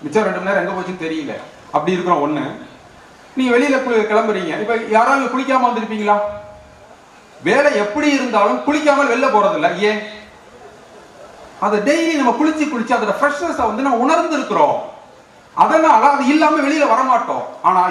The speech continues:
யோகா செஞ்சு அதோட ஃப்ரெஷ், ஃப்ரெஷ், அதோட என்ன நமக்கு கிடைக்கிறது என்பதை இதுவரை யாரும் முழுமையாக உணரவில்லை. உண்மையிலே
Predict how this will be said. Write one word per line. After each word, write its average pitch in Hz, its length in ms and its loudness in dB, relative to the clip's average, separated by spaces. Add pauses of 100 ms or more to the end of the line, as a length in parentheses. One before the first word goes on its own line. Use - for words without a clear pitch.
யோகா 214 280 4 (180)
செஞ்சு 190 320 -6
அதோட 175 240 -2
ஃப்ரெஷ், 165 260 -12
ஃப்ரெஷ், - 360 -8
அதோட 170 220 0 (460)
என்ன 226 260 0
நமக்கு 190 300 -4
கிடைக்கிறது 208 420 -2
என்பதை 190 260 -4
இதுவரை 214 260 0 (120)
யாரும் 208 280 2
முழுமையாக 214 420 0
உணரவில்லை. 214 480 0 (680)
உண்மையிலே 220 300 2